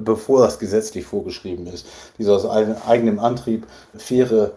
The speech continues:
Handelspraktiken, ähm, äh, durchziehen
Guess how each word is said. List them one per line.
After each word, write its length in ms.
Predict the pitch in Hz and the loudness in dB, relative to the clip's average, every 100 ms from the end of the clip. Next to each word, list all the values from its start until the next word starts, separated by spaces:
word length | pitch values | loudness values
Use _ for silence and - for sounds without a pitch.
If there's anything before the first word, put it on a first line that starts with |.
| _ - | _ -10
Handelspraktiken, 1000 | 98 120 113 - 120 - 117 - 107 107 107 | -4 -4 -4 -4 -6 -6 -10 -6 -4 -4 -4
ähm, 380 | 110 104 101 - 104 101 98 | -4 -4 -8 -14 -18 -20 -18
äh, 680 | 98 107 92 90 - - - | -12 -12 -12 -18 -20 -20 -10
durchziehen 520 | 113 110 - 117 110 | -6 -6 -8 -6 -4